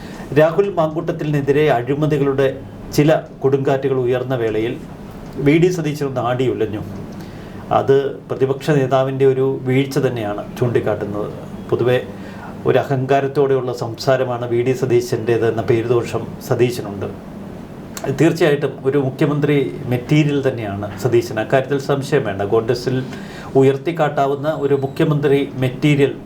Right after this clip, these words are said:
സതീശനാണ്. അത്തരമൊരു ഘട്ടത്തിൽ നിന്ന സതീശൻ പൊടുന്നനെ രാഹുൽ മാങ്കൂട്ടത്തിനെതിരെയുള്ള ആരോപണങ്ങൾ ഒരു തീക്കാറ്റ് പോലെ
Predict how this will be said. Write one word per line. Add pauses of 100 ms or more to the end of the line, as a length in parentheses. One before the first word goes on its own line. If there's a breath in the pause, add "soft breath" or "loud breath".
(220)
സതീശനാണ്. (640 loud breath)
അത്തരമൊരു
ഘട്ടത്തിൽ
നിന്ന
സതീശൻ (140)
പൊടുന്നനെ (500 loud breath)
രാഹുൽ (100)
മാങ്കൂട്ടത്തിനെതിരെയുള്ള
ആരോപണങ്ങൾ (500)
ഒരു (440)
തീക്കാറ്റ്
പോലെ